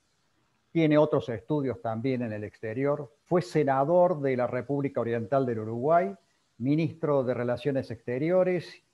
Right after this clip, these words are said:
y ministro de Industria, Energía y Minería, profesor universitario, autor de numerosos libros y actualmente secretario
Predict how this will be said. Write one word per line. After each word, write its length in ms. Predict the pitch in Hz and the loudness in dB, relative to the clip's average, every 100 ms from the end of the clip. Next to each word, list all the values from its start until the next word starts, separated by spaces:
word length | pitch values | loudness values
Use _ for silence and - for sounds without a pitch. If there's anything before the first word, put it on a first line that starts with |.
| - | -10
y 100 | 123 | -6
ministro 400 | 127 147 143 135 | -2 -2 -2 -2
de 80 | 120 | -2
Industria, 520 | 120 165 156 - 131 | -2 -2 -4 -4 -4
Energía 440 | 117 113 - 135 | -4 -6 -4 -2
y 60 | 117 | -2
Minería, 640 | 110 104 123 170 185 196 - _ _ _ _ _ _ _ - | -6 -6 -4 -2 0 -2 -4 _ _ _ _ _ _ _ 0
profesor 520 | 143 147 135 165 160 | 0 2 0 2 2
universitario, 1000 | 143 127 113 - 123 123 180 175 170 143 | 2 0 -2 -4 -4 2 4 4 0 -2
autor 420 | 123 123 156 143 | -4 0 2 2
de 100 | 135 | 2
numerosos 520 | 113 117 135 - 104 | 0 -2 -2 -2 -6
libros 600 | 123 160 156 160 151 - _ _ _ _ _ - | -4 -4 -2 -2 -6 -10 _ _ _ _ _ 2
y 80 | 170 | 2
actualmente 600 | - 220 208 202 202 185 | 6 4 4 2 2 2
secretario 1000 | - 156 151 151 185 180 180 170 160 | 0 -2 -2 4 4 6 4 2 -2